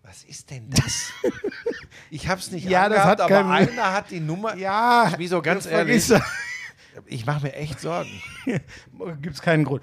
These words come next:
Speaker 2: Mir wird langsam warm. Selbst der Vorraum der Sauna ist langsam warm. So.
Speaker 1: Gehst du denn?
Speaker 2: Hab
Speaker 1: Ich kann ja nicht wegen meiner Erkältung. Das ist ja, wenn man schon,
Speaker 2: Ja, ich
Speaker 1: wenn
Speaker 2: geh
Speaker 1: man
Speaker 2: gleich
Speaker 1: schon
Speaker 2: in die
Speaker 1: richtig
Speaker 2: Sauna.
Speaker 1: hat. Äh, alleine oder?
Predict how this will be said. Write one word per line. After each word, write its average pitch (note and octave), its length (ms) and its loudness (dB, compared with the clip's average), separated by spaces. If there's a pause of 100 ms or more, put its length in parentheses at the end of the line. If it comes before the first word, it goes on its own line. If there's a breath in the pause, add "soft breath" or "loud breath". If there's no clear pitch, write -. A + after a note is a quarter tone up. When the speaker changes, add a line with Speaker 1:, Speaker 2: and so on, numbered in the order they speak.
(140 loud breath)
Speaker 2:
Mir D#3 100 -6
wird E3 140 -10
langsam E3+ 320 -12
warm. D3 240 -14
Selbst D3+ 240 -10
der D#3+ 80 -6
Vorraum C#3+ 380 -2
der C3 120 4
Sauna F3 340 0
ist E3 160 -8
langsam E3 360 0
warm. G2 200 -2
So. D#3 160 6
Speaker 1:
Gehst F3+ 240 -6
du A3+ 40 -2
denn? G#3 120 2
Speaker 2:
Hab G#3+ 80 -4
Speaker 1:
Ich G#3 140 -10
kann F3+ 220 -4
ja A3+ 120 -4
nicht F#3 180 -8
wegen F#3+ 160 -6
meiner F#3 200 -2
Erkältung. F3+ 520 -8
Das D3 160 -12
ist C#3 100 -14
ja, D3 160 -4
wenn C#3+ 100 -4
man C#3+ 220 -4
schon, D3 140 -2
Speaker 2:
Ja, C#3 60 -2
ich C#3+ 160 -2
Speaker 1:
wenn A3 80 4
Speaker 2:
geh A#3+ 40 6
Speaker 1:
man G#3+ 80 2
Speaker 2:
gleich A#3+ 120 8
Speaker 1:
schon - 100 2
Speaker 2:
in - 60 -2
die D#3+ 60 0
Speaker 1:
richtig A3 160 0
Speaker 2:
Sauna. E3 140 4
Speaker 1:
hat. G#2 200 -2 (760 soft breath)
Äh, C3 220 -2
alleine G3+ 640 2
oder? D3 460 -2